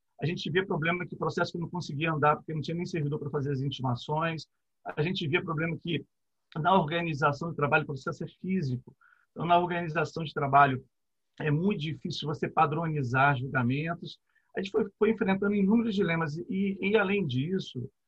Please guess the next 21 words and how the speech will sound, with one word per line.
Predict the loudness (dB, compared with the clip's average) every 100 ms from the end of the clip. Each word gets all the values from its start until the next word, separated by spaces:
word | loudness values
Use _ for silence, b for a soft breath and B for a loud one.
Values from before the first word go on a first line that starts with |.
| _ -8
informar | -6 -2 0 2 4 4
o | 4
juiz, | 0 0 0 0
ajudar | -2 -2 2 4 4
o | 2
juiz | -2 -2 -2 -2 -6 -8 _ _ _ 2
a | 4
ele | 4 0 -4
ter, | -2 2 2 2
né, | 2 2 0 -4
por | -4
exemplo, | -4 -2 -4 -2
o |
acesso. | -2 -2 0 2 2 -2
Naquela | -2 2 2
época | 0 0
não | -2
se | -4
tinha | -12 -6 -4
tanto | -4 -6
acesso | -6 -6 -2 -2 -4